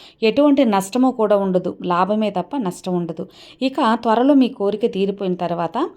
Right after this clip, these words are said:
ఆ ఉప్పును అనేది మీరు షింక్లో పోయేసి వాటర్ అనేది తిప్పేయండి, లేదా నీళ్ళల్లో కలిపి పోసేసేయండి, లేదా దగ్గరలో ఏదైనా చెరువు ఉంది, నది ఉంది,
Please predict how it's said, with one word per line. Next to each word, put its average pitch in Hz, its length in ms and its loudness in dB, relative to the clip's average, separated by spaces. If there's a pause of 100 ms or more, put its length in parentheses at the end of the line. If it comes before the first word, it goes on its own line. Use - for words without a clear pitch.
(280)
ఆ 196 240 4
ఉప్పును 190 420 -2
అనేది 196 280 0 (280)
మీరు 190 300 -2
షింక్లో 202 420 -4
పోయేసి 180 580 -2 (280)
వాటర్ 196 320 2
అనేది 185 180 -2
తిప్పేయండి, 185 400 -4
లేదా 202 240 -2
నీళ్ళల్లో 185 420 0
కలిపి 180 360 -8
పోసేసేయండి, 185 640 -6
లేదా 214 300 -2 (340)
దగ్గరలో 240 460 4
ఏదైనా 220 400 4 (100)
చెరువు 202 260 2
ఉంది, 196 380 -2 (100)
నది 190 360 -2
ఉంది, 190 380 -2